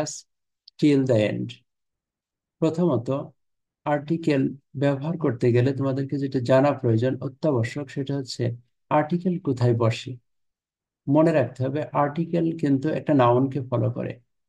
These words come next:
যদি আর্টিকেলের পরে একটি শব্দ থাকে তাহলে অবশ্যই আর্টিকেলের পরে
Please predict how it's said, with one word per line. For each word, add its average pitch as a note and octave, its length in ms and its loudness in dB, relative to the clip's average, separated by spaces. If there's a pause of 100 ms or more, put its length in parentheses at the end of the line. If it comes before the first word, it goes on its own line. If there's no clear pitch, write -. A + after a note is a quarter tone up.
যদি D3 220 0
আর্টিকেলের D3+ 640 0
পরে C3+ 220 0
একটি C#3+ 440 -4
শব্দ C3 360 -2
থাকে B2 320 -2
তাহলে D3 200 -2
অবশ্যই C3 360 -2
আর্টিকেলের B2+ 500 -2
পরে D3+ 280 -4